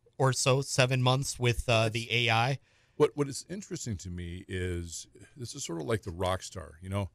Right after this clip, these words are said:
Speaker 1: Mm-hmm.
Speaker 2: Boy, all of a sudden this rock star just came out of nowhere, even though he's been working at his craft for fifteen years. <laughs> And, you know, so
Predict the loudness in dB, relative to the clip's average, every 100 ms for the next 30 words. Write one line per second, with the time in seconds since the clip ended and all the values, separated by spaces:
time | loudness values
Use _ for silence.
0 | _ -8 -6 0 4 4 2 -6 -6 -2
1 | -2 0 0 0 -2 4 4 4 2 0
2 | 0 -6 -2 2 4 4 4 2 4 4
3 | 2 -6 _ -4 0 0 2 0 -2 -2
4 | -4 -4 -6 -6 -10 -6 -2 -2 -6 -8
5 | -6 -6 -6 -4 0 2 0 -2 -10 _
6 | _ -6 -4 -2 -2 -2